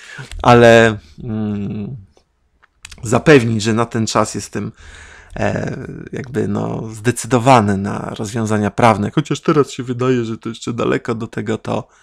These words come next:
czas leci, tak? Czas leci, trzeba działać. Wracając do tematu, wracając do tej dziewczyny, bo troszkę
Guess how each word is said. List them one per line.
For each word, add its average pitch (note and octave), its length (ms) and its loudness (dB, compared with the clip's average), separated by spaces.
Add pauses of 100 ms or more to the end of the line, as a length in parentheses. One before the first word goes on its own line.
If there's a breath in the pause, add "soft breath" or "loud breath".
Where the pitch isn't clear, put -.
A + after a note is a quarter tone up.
(300 soft breath)
czas - 280 2
leci, D3 360 4
tak? A#2 360 -8
Czas A#2+ 300 -6
leci, A#2 240 -8
trzeba B2 280 -4
działać. C#3+ 200 0 (380 loud breath)
Wracając D#3 340 -2
do C#3+ 80 0
tematu, C#3+ 380 0
wracając C3 380 -4
do B2 60 -8
tej A#2+ 160 -6
dziewczyny, A#2 400 -6
bo G#2+ 100 -8
troszkę A2+ 460 -2